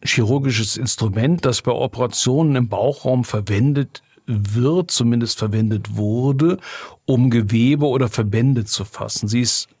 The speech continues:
recht groß, wir haben gehört, dreißig Zentimeter war sie im Falle von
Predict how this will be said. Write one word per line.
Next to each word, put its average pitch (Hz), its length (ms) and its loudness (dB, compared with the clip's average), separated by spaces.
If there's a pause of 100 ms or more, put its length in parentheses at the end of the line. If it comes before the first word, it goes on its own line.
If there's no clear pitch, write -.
recht 123 400 -2
groß, 117 420 2
wir 120 80 -2
haben 113 140 2
gehört, 123 340 -2
dreißig 113 380 -6
Zentimeter 123 680 -2
war 135 140 0
sie - 180 -10 (320)
im 123 140 0
Falle 117 280 0
von 104 300 -4